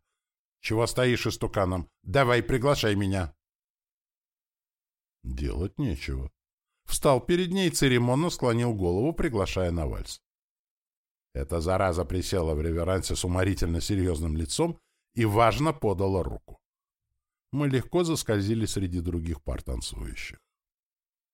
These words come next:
Потом по команде первоклашки кинулись дарить нам цветы — а затем уже без команды выпускники рассыпались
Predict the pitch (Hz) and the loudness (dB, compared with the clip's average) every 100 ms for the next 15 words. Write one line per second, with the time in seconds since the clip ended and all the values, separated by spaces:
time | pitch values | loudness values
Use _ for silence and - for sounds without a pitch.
0 | _ _ _ _ _ _ _ _ - 123 | _ _ _ _ _ _ _ _ 0 0
1 | - 185 - - - 98 123 160 147 110 | 2 0 -2 -6 -2 0 0 -2 -2 -2
2 | 90 85 131 143 - - 113 117 113 101 | -2 -2 -2 -2 -4 -4 0 2 0 2
3 | 101 98 107 98 92 104 95 64 - _ | 2 2 0 -2 -2 -2 -2 -6 -8 _
4 | _ - 101 139 143 196 151 113 101 104 | _ -2 2 2 2 2 4 4 4 2
5 | 92 - 127 170 190 185 147 135 - 131 | 2 2 2 4 2 2 0 -2 -2 -2
6 | - 147 117 - 127 123 180 175 | 0 0 0 0 -2 -2 0 -2